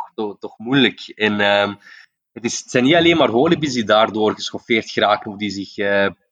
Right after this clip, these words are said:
beledigd voelen. Ehm, het gaat om veel meer mensen. Het gaat ook om die ouders, die broers en zussen, die grootouders, die vrienden, van, eh, van Holubis, die, ehm, ja, die, voor wie dat ook heel moeilijk is. En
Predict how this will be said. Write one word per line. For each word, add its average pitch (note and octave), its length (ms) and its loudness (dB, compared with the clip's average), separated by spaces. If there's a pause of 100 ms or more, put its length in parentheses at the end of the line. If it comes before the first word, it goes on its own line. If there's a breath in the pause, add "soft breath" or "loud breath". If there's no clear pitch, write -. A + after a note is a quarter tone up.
(320)
beledigd A#2+ 380 0
voelen. A#2+ 320 -6 (540 soft breath)
Ehm, G#2 720 2 (320)
het - 140 -18
gaat B2+ 120 2
om G#2+ 140 -2
veel B2 160 0
meer D#3+ 140 0
mensen. C3+ 320 0
Het - 100 -10
gaat G#2+ 180 0
ook B2 240 -2
om D3 240 -2
die B2+ 440 2
ouders, C3 540 -2
die G#2 140 -4
broers A2+ 280 -8
en G#2+ 120 -2
zussen, B2 500 0
die G2+ 120 -8
grootouders, A#2+ 800 0
die G2 180 -4
vrienden, C3 440 2 (540)
van, A2 240 0
eh, G#2 280 2
van G2 120 -2
Holubis, B2+ 580 -2
die, G#2 380 0
ehm, G2+ 340 2 (840)
ja, A2+ 280 -2
die, G#2 520 -10 (380)
voor A#2 100 -4
wie B2+ 100 2
dat A#2 100 2
ook C#3 140 -2
heel D#3 140 4
moeilijk A#2 300 2
is. - 280 -8
En - 420 -16